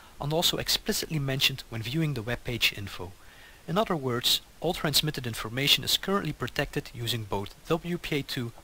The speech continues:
and H T T P S. Let's now start the tools that Android will search for the test network. We'll try to remove the additional H T T P S protection of improperly configured websites.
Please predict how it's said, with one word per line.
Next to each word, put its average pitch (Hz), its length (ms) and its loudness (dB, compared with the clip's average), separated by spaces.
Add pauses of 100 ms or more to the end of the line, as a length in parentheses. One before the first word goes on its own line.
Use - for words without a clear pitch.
and 135 280 2 (100)
H 120 220 6
T 123 60 -2
T - 100 -6
P 107 180 -4
S. - 300 -4 (1200)
Let's - 220 6
now 175 140 12
start 151 340 8
the 147 60 6
tools 139 320 6
that 104 100 2 (500)
Android 175 300 4
will 113 80 2
search 139 320 6
for 131 140 4
the 120 60 4
test - 280 2
network. 98 480 -6 (1700)
We'll 135 140 4
try 147 200 10
to - 140 0
remove 135 260 2
the - 160 0
additional 135 400 4
H 135 240 4
T - 60 -8
T - 60 -6
P 131 140 2
S 143 120 6
protection 143 600 2
of 123 220 0
improperly 151 480 4
configured 120 560 0
websites. - 520 0